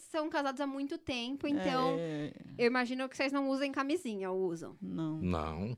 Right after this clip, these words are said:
Speaker 1: Não.
Speaker 3: Não.
Speaker 1: Mas e você, Liliane? Você percebe,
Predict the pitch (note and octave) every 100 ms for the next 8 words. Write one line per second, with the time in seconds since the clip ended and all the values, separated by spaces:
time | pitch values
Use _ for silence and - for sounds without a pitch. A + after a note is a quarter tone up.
0 | - C#4+ G#3+ G3 F3 - - - F#3 _
1 | C4 C4+ D#4 E4 - G3+ F#3+ G3 F#3 F#3
2 | F#3 F#3+ A3 A3+ A3+ B3+ A3+ A3 A3+ G#3+
3 | F#3+